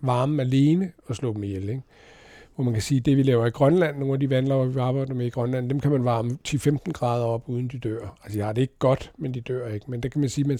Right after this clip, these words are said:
når man kigger på troperne, så er man så tæt på det der temperaturoptimum,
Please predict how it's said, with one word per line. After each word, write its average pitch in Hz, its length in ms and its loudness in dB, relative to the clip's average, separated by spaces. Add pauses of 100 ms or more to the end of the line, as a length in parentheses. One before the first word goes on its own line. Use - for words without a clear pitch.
når 156 80 -2
man 131 120 0
kigger 156 260 4
på 135 100 -2
troperne, 135 480 0
så 139 100 -4
er 131 100 0
man 143 140 0
så 156 100 -2
tæt - 400 0 (100)
på 147 100 -4
det 139 120 -2
der 135 100 0
temperaturoptimum, 127 2250 -2